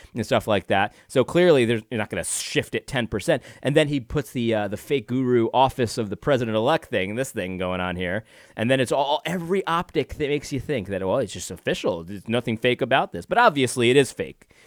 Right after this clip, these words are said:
I mean, we have eyes. We, we, we're not stupid, right? So we know that it's fake. And so my, my, my whole point, though, is that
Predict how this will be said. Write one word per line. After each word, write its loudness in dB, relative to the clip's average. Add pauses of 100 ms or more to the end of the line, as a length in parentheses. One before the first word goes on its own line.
I -4
mean, 0
we 2
have 2
eyes. 0
We, -8
we, -6
we're -6
not -8
stupid, -6
right? -6
So -4
we -2
know 2 (500)
that 4
it's -2
fake. 2
And -2
so 4
my, 4
my, 4
my 0
whole 4
point, -2
though, -4
is -12
that -4